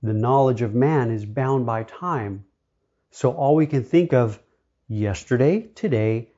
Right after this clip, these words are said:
and tomorrow, and then next week, and then the following month,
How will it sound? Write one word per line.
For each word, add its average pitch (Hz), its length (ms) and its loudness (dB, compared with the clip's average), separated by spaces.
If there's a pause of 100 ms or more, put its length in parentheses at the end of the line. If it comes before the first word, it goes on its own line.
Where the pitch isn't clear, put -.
(120)
and 127 160 0
tomorrow, 151 640 -2 (600)
and 139 160 2
then 110 240 0
next 107 300 -10
week, 117 400 -6 (760)
and 127 180 0
then 110 380 -2 (540)
the 110 60 -6
following 107 540 -2
month, 135 360 -2